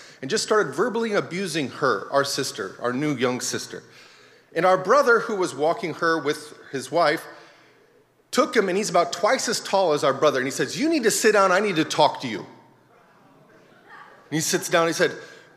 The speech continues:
"How can you talk to your wife that way? She loves you and takes care of your kids and your family. How can you be already drunk at four o'clock in the afternoon?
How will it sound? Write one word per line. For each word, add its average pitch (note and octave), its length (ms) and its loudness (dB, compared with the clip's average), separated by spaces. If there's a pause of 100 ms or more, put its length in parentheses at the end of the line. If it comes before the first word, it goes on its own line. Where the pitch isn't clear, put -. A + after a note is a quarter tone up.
(180)
"How D#4 280 4
can A#3+ 180 -4
you A3 80 -2
talk A3+ 340 -2
to - 60 -6
your G3+ 100 4
wife F3 380 0
that C3 240 0
way? G2 240 -4 (640)
She C4 240 0
loves G3+ 360 2
you A#3+ 120 0
and - 100 0
takes A3+ 220 -4
care A#3 160 4
of A3+ 80 2
your F#3+ 100 0
kids A3 320 -2
and G3 80 -4
your F#3 100 2
family. A3+ 500 0 (440)
How D#4 220 4
can C4+ 160 0
you B3 80 0
be A#3+ 120 -4
already A3+ 360 2
drunk A3 400 2
at F3+ 80 2
four A3+ 260 6
o'clock G#3+ 320 2
in G3+ 80 -2
the F#3+ 80 0
afternoon? F3+ 600 0